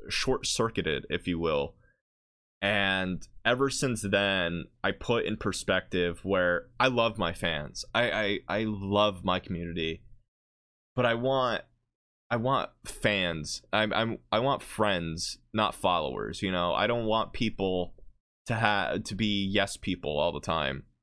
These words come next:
And I used to have that. I, I really did. Like, it's awesome if you agree, but I also wanna hear you if you disagree. And that was the problem where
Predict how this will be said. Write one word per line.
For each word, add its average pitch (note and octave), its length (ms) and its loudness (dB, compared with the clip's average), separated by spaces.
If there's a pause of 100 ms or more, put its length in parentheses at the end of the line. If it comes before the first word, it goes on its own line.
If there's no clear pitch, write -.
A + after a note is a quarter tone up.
(100)
And A2 80 4
I - 20 4
used C#3 280 0
to D#3+ 80 2
have F3+ 320 0
that. F2 280 0
I, G2+ 200 2
I D#2+ 80 0
really G#2+ 440 0
did. G#2+ 380 0
Like, F2+ 320 0 (500)
it's E3 220 -2 (120)
awesome B2 540 0
if - 180 -4
you G2+ 220 0
agree, F2 520 -2 (260)
but G#2+ 100 0
I G#2 240 2
also C#3+ 400 0
wanna B2 240 0
hear G#2 200 0
you F#2+ 200 2
if F2+ 160 -8
you D#2+ 220 -6
disagree. E2 600 -2
And A2 200 0
that B2 160 2
was B2 160 -2
the - 80 -6
problem A#2 580 0
where F#2 420 0